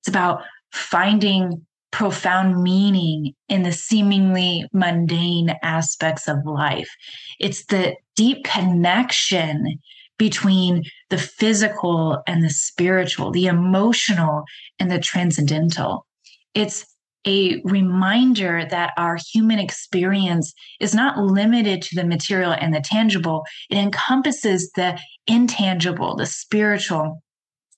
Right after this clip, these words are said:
the deeply emotional. And oftentimes this cannot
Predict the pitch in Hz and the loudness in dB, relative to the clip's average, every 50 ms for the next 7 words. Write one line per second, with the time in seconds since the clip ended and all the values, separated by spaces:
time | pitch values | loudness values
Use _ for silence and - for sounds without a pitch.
0 | _ - 226 208 - - - 214 226 254 247 233 226 220 196 190 190 - - - | _ -2 0 0 0 0 0 0 0 0 0 0 2 2 2 0 -4 -8 -16 -20
1 | - - - _ _ _ _ - 220 190 185 185 180 180 185 185 196 - - - | -20 -20 -20 _ _ _ _ 0 2 2 4 4 4 2 2 2 2 0 0 -2
2 | 156 151 - - - - - - _ - - - 240 240 - - 294 302 - 294 | -2 -2 -4 -4 -6 -8 -10 -16 _ -20 -8 -4 -2 0 0 0 -2 0 2 2
3 | 247 226 226 226 214 208 202 190 190 - - _ _ - 233 233 220 - - 311 | 2 2 2 0 0 0 0 -2 -2 -6 -8 _ _ -2 -2 -2 -2 -2 -2 0
4 | 240 220 196 202 208 226 240 240 - - | 2 2 2 2 2 2 2 2 0 -2